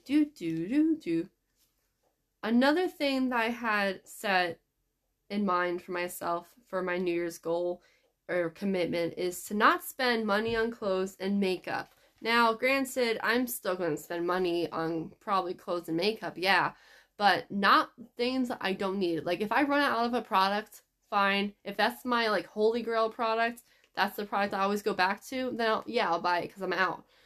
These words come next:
But otherwise, I don't need that extra eyeshadow palette that just looks like, "Ooh, pretty, I need it." No, I'm not gonna buy money on that. I already have too many, and I've had some from, like,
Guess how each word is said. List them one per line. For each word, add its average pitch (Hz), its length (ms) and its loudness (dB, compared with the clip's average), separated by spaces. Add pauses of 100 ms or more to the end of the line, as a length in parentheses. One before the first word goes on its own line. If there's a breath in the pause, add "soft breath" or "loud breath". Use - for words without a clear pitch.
(340 soft breath)
But 208 320 4
otherwise, 302 600 2
I 214 120 4
don't 254 140 2
need 262 140 0
that 233 160 2
extra 233 260 -4
eyeshadow 226 400 0
palette 214 320 0
that 202 60 -4
just 202 240 -2
looks 202 200 -6
like, 175 300 -4
"Ooh, 330 680 4
pretty, 285 380 0
I 190 80 2
need 247 240 0
it." 170 180 -2 (300 loud breath)
No, 202 220 4
I'm 180 100 -2
not 226 160 4
gonna 233 140 -2
buy 185 180 4
money 180 300 -2
on 170 100 -2
that. 156 240 -6
I 240 100 2
already 359 180 4
have 226 220 0
too 233 120 -8
many, 247 420 -2
and 208 220 -2
I've 240 160 -2
had 262 180 0
some 240 220 -2
from, 226 260 -6
like, 190 300 -6